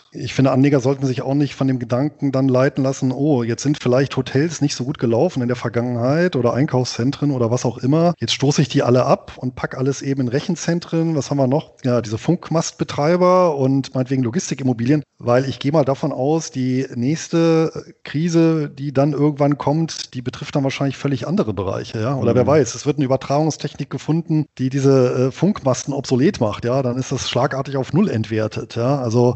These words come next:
Speaker 1: ähm, also ich glaub, wenn es eine Lehre aus der, äh, Geschichte, äh, gibt, dann die,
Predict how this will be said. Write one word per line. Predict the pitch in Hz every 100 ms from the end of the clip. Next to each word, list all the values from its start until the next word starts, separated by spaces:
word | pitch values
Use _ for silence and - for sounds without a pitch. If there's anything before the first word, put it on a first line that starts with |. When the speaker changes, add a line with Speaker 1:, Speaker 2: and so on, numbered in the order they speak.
| -
Speaker 1:
ähm, | - 120 123 120
also | 107
ich |
glaub, | 143
wenn | 143
es | 165
eine | 143 147
Lehre | 131 151 156
aus | 147
der, | 147 147 147 147
äh, | 135 135 127
Geschichte, | 123 131 - 160 - 156 139
äh, | 135 131
gibt, | 127 147 - - 131
dann | 127
die, | 120 143